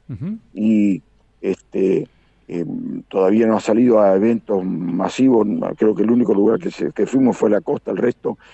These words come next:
Speaker 2: hicimos trabajo en grupo con todos los que son los wingsuit, que, que son las,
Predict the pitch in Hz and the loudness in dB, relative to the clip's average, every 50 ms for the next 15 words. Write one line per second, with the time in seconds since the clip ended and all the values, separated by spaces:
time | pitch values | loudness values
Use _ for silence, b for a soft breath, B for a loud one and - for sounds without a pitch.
0 | B B B B - - - 113 120 120 113 - - 104 107 117 110 - - 110 | B B B B -14 -10 -4 0 2 2 2 2 2 2 2 2 2 2 0 0
1 | 101 104 104 117 131 117 117 107 90 95 92 87 - - 113 107 - - - 95 | -2 0 0 0 0 0 0 -2 0 0 -2 -2 -2 -2 -2 -2 -2 -4 -6 -10
2 | - - 117 120 120 110 b b b b b b - - 101 92 87 113 139 147 | -4 0 2 2 2 0 b b b b b b -4 -4 -4 -2 0 2 2 4
3 | 139 - - - 101 92 - _ - 92 95 90 85 - b b b b b _ | 2 2 0 -4 -8 -10 -10 _ -2 0 0 0 -2 -4 b b b b b _
4 | _ _ _ - 107 90 - - 113 113 104 101 98 90 85 85 - - - - | _ _ _ -6 -6 -4 0 0 2 2 4 2 2 2 0 -4 -8 -14 -20 -20
5 | - - | -20 -20